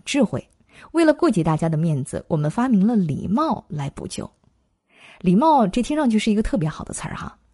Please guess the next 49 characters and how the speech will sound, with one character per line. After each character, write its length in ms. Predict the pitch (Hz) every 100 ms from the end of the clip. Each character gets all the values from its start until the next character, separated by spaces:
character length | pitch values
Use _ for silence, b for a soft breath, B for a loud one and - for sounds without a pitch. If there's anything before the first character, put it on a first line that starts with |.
| _ _ _
但 140 | 262
是 200 | 247 233
在 160 | 208 233
语 140 | 180
言 160 | 139 170
学 180 | - 131
家 200 | 170 170
眼 180 | 156 180
中 180 | 131 156 B B
可 120 | -
藏 420 | - - 160 180
不 80 | 196
住 120 | 156
它 160 | 123 170
的 80 | 196
本 100 | 185 -
质。 200 | - - - _ b b b b b
语 100 | 196
言 140 | 220
学 160 | 233 214
家 200 | 226 220
安 200 | - 233
布 100 | 220
罗 160 | 180
斯 180 | 185 233
曾 160 | 214 165
经 160 | 170
说 180 | 170 180
过 260 | 175 143 - b b b
，“礼 220 | 185 175
貌 260 | 214 277 240
是 240 | - 247
最 220 | - 330
可 200 | - 160
忍 220 | 170 156 -
受 240 | - 185
的 140 | 123 160
伪 140 | - -
善。” 280 | - 277 233 - _ _ _ _ b b b
比 80 | 190
如 100 | 220
说， 220 | 269 262 B B
当 160 | 247
你 80 | 233
问 140 | 196 214
候 140 | 214
一 80 | 180
个 80 | 190
人 280 | 160 170